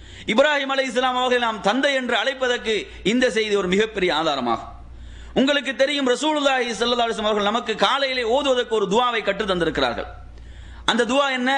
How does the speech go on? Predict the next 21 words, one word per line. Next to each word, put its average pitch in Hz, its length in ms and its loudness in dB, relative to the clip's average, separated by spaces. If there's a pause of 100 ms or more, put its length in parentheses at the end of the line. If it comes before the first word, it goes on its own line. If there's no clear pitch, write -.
(380)
"அஸ்பஹனா 220 540 2
அலா 202 240 2
ஃபித்ரத்தில் 175 420 0
இஸ்லாம், 127 380 0 (680)
வ 160 60 4
அலா 247 300 2
கலிமத்தில் 208 600 -2
இஹ்லாஸ், 151 400 0 (420)
வ - 20 -10
அலா 233 260 4 (100)
தீனி 285 240 0
நபியினா 269 460 0
முஹம்மதின் 233 540 0
ஸல்லல்லாஹு 170 440 2
அலைஹி 131 260 0
வஸல்லம், 104 300 -2 (300)
வ 123 40 4
அலா 208 320 4
மில்லத்தி 247 480 -2
அபீனா 269 520 0
இப்ராஹீம்." 139 640 0